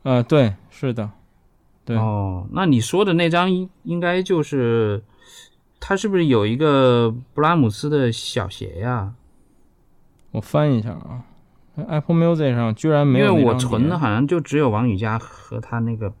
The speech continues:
Speaker 2: 布拉姆斯小协，没说。
Speaker 1: 呃，不是，他有，他有一张别的，我待会儿给你找一下封面。他有一张全是，
Speaker 2: 嗯。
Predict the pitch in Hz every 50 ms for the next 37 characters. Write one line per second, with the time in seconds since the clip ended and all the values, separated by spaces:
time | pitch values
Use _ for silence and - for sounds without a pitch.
0 | _ _ _ _ _ _ 110 110 110 107 90 87 - - 110 101 - - 104 -
1 | - - - - - _ _ _ _ - 113 110 127 151 151 - - 247 - 131
2 | 127 127 127 127 117 120 - - 127 127 - - 139 - - - - 156 156 151
3 | 135 120 117 - - 170 165 151 120 113 117 127 143 151 143 127 113 107 113 131
4 | 131 117 113 113 139 147 143 131 123 123 135 143 131 127 - - 104 120 123 117
5 | - - 131 131 135 131 107 - - _ _ - 143 143 127 113 113 120 131 135
6 | 139 120 - - - - - 117 113 127 139 160 156 139 131 127